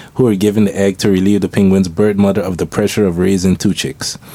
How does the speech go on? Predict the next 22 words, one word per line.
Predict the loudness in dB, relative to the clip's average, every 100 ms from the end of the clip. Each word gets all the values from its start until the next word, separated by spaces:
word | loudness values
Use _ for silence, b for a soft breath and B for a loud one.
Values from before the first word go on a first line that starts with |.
| B B B
"It | -2
will | 0
be | 2 2
the | 2
world's | 2 2 0
first | 0 0 2 0
penguin | 0 2 2 0
to | 2
not | 0 0 0
have | -2 -2
its | -4 -2
gender | 0 2 0
assigned," | -2 -4 -2 -2 -4 -8 -6
Sea | -2 0
Life | -2 -4
London | -2 0 0 0
said. | -4 -6 -10 -20 -20 -20 b b b b b b b b -20 -20 _ _ _ -20 -20 -20 -20 -20 -20 -12 -2
End | 2 2
of | 2
article. | 0 -4 -8 -10 -10 -14 -20 -20 -20 -20 -20 -20 -20 _ _ -20 -20 -20 -20 -20 -20 -20 B B B B B
So | -6 0 4
now, | 4 4 0